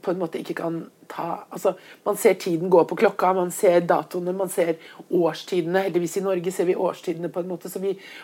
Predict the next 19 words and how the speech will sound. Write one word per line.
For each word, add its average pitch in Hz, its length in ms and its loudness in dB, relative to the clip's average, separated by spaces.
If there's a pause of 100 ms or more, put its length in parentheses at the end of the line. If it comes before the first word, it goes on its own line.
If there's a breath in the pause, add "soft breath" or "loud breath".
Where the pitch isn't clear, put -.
forstår - 520 2
det, - 140 0
vi 185 100 -4
har 160 80 0
et 156 80 -8
speil 160 460 0
å - 60 -6
se 156 120 0
oss 185 160 -2
i. 202 60 -2 (320 loud breath)
Men 202 100 -4
begrepet 170 640 -4
om 208 240 -8
tid - 320 -8
er - 220 -10
ekst-, - 240 -20
det, 196 160 -4 (380 loud breath)
det 220 80 6
er 220 40 2